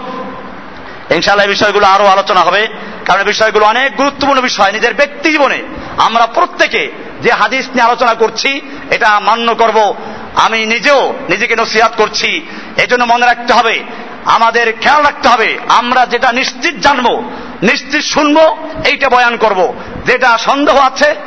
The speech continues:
অনুমান করে, না যেন অমুকের কাছে শুনছি,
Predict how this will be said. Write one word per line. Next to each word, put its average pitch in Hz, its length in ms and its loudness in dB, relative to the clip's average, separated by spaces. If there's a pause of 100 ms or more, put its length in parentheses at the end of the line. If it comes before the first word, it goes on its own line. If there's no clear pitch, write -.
(200)
অনুমান 311 440 2
করে, 208 300 -2 (360)
না 269 240 2
যেন 285 200 0
অমুকের 277 580 0
কাছে 254 240 0
শুনছি, 269 760 -2